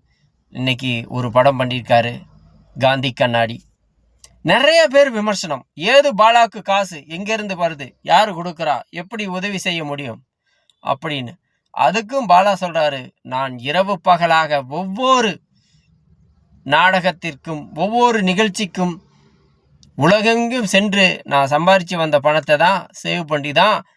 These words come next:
மக்களுக்கு உதவி செய்யறேன்" அப்படிங்கிறாங்க. ஆனா, அதை ஏத்துக்க மாட்டேங்கிறாங்க. "பாலா கிட்ட ஏது காசு அவ்வளவு?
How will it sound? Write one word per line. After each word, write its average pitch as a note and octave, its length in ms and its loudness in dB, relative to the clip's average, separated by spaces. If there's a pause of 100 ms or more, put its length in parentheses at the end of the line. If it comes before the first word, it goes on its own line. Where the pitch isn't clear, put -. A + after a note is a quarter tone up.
(180)
மக்களுக்கு D#3 680 -4
உதவி D#3 380 -6
செய்யறேன்" C#3 420 0
அப்படிங்கிறாங்க. A#2+ 520 -2
ஆனா, B2+ 300 0
அதை B2+ 240 -2
ஏத்துக்க D3+ 380 -6
மாட்டேங்கிறாங்க. A2+ 600 -6
"பாலா D#3+ 300 4
கிட்ட C#3+ 200 -8
ஏது C#3 280 -4
காசு B2 300 0
அவ்வளவு? A2 380 -8